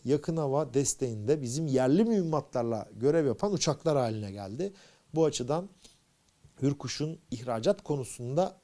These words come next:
önünün açık olacağına ve yüksek performansıyla birçok ülke tarafından da tercih edileceğini düşünüyorum. Bununla ilgili bir başka model,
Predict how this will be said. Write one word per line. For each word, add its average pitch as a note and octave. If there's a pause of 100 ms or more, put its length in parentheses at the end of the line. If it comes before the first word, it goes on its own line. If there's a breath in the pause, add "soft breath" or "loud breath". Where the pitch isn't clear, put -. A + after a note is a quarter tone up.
önünün C#3 (120)
açık -
olacağına A#2+ (380 loud breath)
ve B2+
yüksek B2+
performansıyla C3+
birçok E3 (100)
ülke C#3+
tarafından A2
da G#3
tercih B2
edileceğini A2
düşünüyorum. F#2+ (640 loud breath)
Bununla B3+
ilgili G3+
bir F#3+
başka F#3
model, C#3